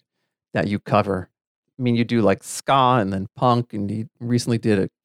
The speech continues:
Christmas songs, right? You did, like, a, was it wrestling themed songs? I mean,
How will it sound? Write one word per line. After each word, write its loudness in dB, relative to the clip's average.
Christmas -2
songs, 2
right? 4
You 0
did, 0
like, 2
a, -2
was -4
it -2
wrestling 2
themed 4
songs? 2
I 4
mean, 4